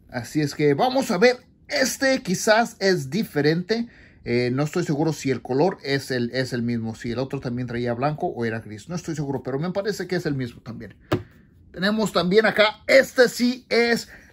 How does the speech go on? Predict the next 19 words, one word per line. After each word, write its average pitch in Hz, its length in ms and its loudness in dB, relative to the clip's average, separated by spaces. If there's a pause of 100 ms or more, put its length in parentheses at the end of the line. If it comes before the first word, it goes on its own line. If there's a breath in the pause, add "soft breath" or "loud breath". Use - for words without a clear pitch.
la 269 240 0
que, 214 260 -2
eh, 226 200 -2
esta 233 360 4
es 226 320 2
la 214 260 2
pieza 214 400 2
que 143 200 -2
es 185 320 0
nueva 160 540 4
en 127 280 -4
estas 135 600 0
figuras, 113 760 -6
en 120 280 -8
esta 117 420 -6
colección. 117 680 -6 (260 loud breath)
Y 202 60 -4
viene 269 260 0
siendo 269 640 0